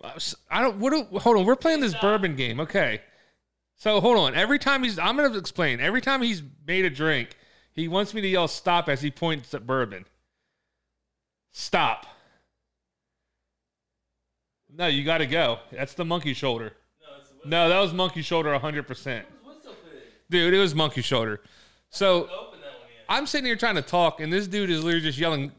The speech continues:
Speaker 1: "Tell me to yell stop." And I'm like, "What the fuck is going on?" But as I was saying, Lewis is gonna become the gatekeeper. He's gonna stay around that top five, and everybody that wants to become a title contender at heavyweight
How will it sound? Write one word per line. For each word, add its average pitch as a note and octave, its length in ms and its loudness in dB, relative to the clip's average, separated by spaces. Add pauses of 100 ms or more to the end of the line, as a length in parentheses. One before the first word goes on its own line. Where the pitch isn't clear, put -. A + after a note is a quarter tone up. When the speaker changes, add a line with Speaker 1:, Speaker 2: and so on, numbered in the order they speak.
(140)
Speaker 1:
"Tell E3+ 160 0
me E3+ 120 -2
to D3+ 80 -2
yell C#3+ 240 0
stop." D3+ 440 -2
And C3 80 -2
I'm C3+ 60 -2
like, C#3 100 -4
"What A3 140 -8
the A#3 100 -6
fuck G#3 240 -4
is E3+ 120 -6
going D3+ 260 -2
on?" B2 300 -4 (760)
But A#2 420 -2 (1300)
as D#3+ 200 -2
I E3 80 2
was C#3+ 100 -4
saying, A#2+ 200 -2
Lewis F#3 420 -2
is G3+ 120 -8
gonna F#3+ 160 -2
become E3+ 320 -4
the D3+ 80 -6
gatekeeper. A#2 540 -8
He's A#2+ 140 -8
gonna F3 140 -8
stay E3 300 -4
around D3+ 260 0
that C3+ 180 -4
top C#3 280 -2
five, C#3 400 0
and A2+ 220 -12
everybody C#3+ 540 0
that B2 100 -6 (120)
wants B2+ 260 -8
to B2+ 100 -12
become B2+ 500 -6
a G#2+ 80 -6
title A#2+ 320 -2
contender A#2+ 380 -2
at A2 80 -2
heavyweight B2+ 480 -2